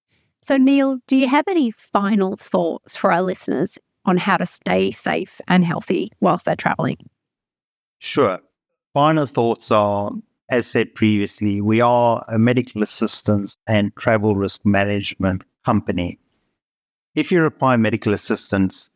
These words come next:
Speaker 2: it is really important that you notify us early. This ensures you get the right care at the right place at the right time. Early notification also leads to the medical team being able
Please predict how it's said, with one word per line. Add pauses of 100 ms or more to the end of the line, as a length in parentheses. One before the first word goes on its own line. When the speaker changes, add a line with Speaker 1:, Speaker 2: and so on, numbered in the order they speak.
Speaker 2:
it
is
really
important (280)
that
you
notify (180)
us
early. (560)
This
ensures (220)
you
get
the
right (120)
care
at
the
right (100)
place
at
the
right
time. (580)
Early
notification
also
leads
to (520)
the
medical
team
being
able